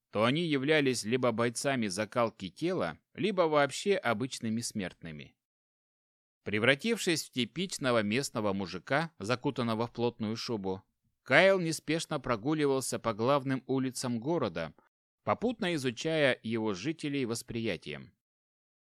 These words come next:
Спустя некоторое время он неожиданно заметил ясновидением интересную ситуацию и мгновенно телепортировался туда. Группа из пяти подростков лет четырнадцати-пятнадцати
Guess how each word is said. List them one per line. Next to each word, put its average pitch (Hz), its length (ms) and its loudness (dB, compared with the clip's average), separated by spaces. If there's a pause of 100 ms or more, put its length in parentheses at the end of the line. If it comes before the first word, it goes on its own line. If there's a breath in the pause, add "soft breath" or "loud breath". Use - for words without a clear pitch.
(560)
Спустя 123 480 2
некоторое 104 640 0
время 113 500 -4 (240)
он 139 240 4
неожиданно 123 640 2
заметил 110 540 -2
ясновидением 107 920 -4 (140)
интересную 147 720 0
ситуацию 135 760 -4 (540)
и 113 140 0
мгновенно 139 500 2
телепортировался 151 960 -2
туда. 78 380 -8 (1120)
Группа 202 420 4
из 165 100 0
пяти 175 360 -2
подростков 139 760 0
лет 113 220 0
четырнадцати-пятнадцати 110 1600 -4